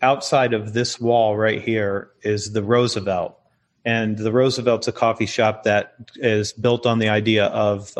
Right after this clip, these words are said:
um, giving back to communities, and particularly, like, um, people who are abducted, sex slave kind of things. They do a bunch of work in that area. Literally right there,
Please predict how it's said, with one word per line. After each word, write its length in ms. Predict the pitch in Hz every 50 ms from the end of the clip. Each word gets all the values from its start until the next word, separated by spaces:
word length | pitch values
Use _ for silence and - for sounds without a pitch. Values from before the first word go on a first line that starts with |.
| -
um, 380 | - 107 101 98 98 98 95 - _ _ _ _ _ _ _ _ _ _ _ _ _ _ _ - - _ _ 110
giving 320 | 120 135 123 135 127 117
back 300 | 107 120 117 117 - -
to 380 | - - 123 117 110 110 104 101 -
communities, 680 | - - 120 113 113 117 117 113 107 104 104 101 98 -
and 140 | 107 104 -
particularly, 920 | 117 110 - - 127 120 - 123 120 113 110 107 104 107 107 107 104 104 101
like, 420 | 104 101 98 98 98 95 - -
um, 400 | 101 98 95 92 95 92 92 92 - _ _ _ _ _ _ _ _ _ _ _ _
people 320 | - 131 127 120 113 107
who 240 | 104 117 117 110 110
are 400 | 107 104 101 101 98 98 - -
abducted, 640 | - 110 104 101 101 117 110 107 107 - 113 104 104
sex 360 | - - - 127 110 - -
slave 340 | - - 120 113 107 104 104
kind 240 | - - 113 110 107
of 80 | 101 -
things. 240 | 110 107 107 101
They 140 | - 120 117
do 240 | 113 117 123 123 113
a 40 | 104
bunch 300 | 104 117 123 127 - -
of 340 | 117 107 101 104 - - -
work 380 | 113 110 117 127 131 127 -
in 160 | - - 117
that 160 | 113 107 107 107
area. 240 | 104 104 104 101 - - - - - - _ -
Literally 540 | 131 143 156 160 156 143 135 123 117 113
right 220 | 107 113 113 110 -
there, 220 | 117 110 104 101